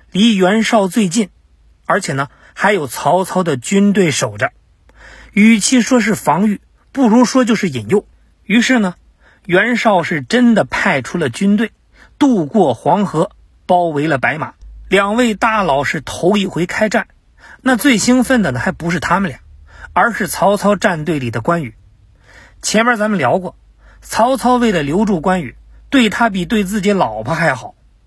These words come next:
所以关羽是一直想找机会还他这个人情。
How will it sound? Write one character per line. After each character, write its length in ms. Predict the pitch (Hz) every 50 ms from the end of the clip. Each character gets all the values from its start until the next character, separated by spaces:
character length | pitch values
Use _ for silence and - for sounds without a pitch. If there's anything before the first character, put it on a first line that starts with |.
| _ _ - - - - -
所 220 | - - 277 330
以 120 | 285 208
关 320 | 180 - - 254 254 269 247
羽 120 | 180 151
是 160 | 127 - 233
一 200 | 226 226 226 208
直 260 | 156 127 - 185 247 220
想 260 | - - 180 196 175
找 160 | 151 117 113
机 180 | 107 - 196 196
会 180 | - 151 123
还 260 | 113 - - 135 165
他 100 | 151 170
这 120 | 151 - 139
个 80 | 123
人 200 | 117 113 120 139 135
情。 200 | - 123 123